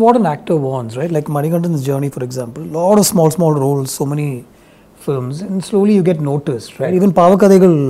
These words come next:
Speaker 1: uh, panningala. So, so many roles, you start noticing. Like, I, I did ask, uh, you know, "யார் இது?" You know, it kind of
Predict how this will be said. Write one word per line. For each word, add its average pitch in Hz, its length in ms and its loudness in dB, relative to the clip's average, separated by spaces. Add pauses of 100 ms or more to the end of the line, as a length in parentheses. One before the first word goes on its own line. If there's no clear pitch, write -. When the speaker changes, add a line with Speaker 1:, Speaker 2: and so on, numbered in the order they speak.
Speaker 1:
uh, 117 360 -6 (160)
panningala. 123 400 -8 (440)
So, 240 140 0
so 262 120 6
many 277 160 8
roles, 208 180 8
you 175 100 0
start 233 140 6 (100)
noticing. 175 440 4
Like, 165 180 0
I, 170 40 4 (140)
I 170 120 2
did 208 80 2 (140)
ask, - 400 -4
uh, 127 260 -8
you 151 100 -8
know, 156 100 -6 (280)
"யார் 143 220 -4
இது?" 123 120 -8 (260)
You 139 80 -10
know, 160 120 -4
it - 100 -20
kind 147 140 -4
of - 40 -12